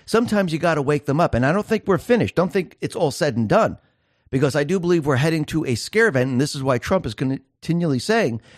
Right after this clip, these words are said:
that they're bringing us to World War Three, because he needs the country completely awake. And a scare event like this is going to snap people out of it.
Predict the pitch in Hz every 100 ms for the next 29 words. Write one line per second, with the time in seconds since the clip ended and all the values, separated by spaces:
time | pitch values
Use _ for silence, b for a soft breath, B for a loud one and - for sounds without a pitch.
0 | B 156 175 151 107 143 180 180 131 135
1 | - 143 110 123 107 101 117 - 143 220
2 | 254 - _ _ _ _ - 139 165 143
3 | 156 156 156 220 180 - - 160 - 139
4 | - 147 139 - 151 - - 123 - 131
5 | - 131 127 156 110 - - _ _ _
6 | _ - 139 135 - _ _ - 131 -
7 | - 190 226 277 139 120 110 92 95 -
8 | 85 104 - - _ _ _ - 156 127
9 | - 143 160 - 165 - 127 120 123 _
10 | _ - - 107 107 101 _ - 98 101
11 | 90 82 - -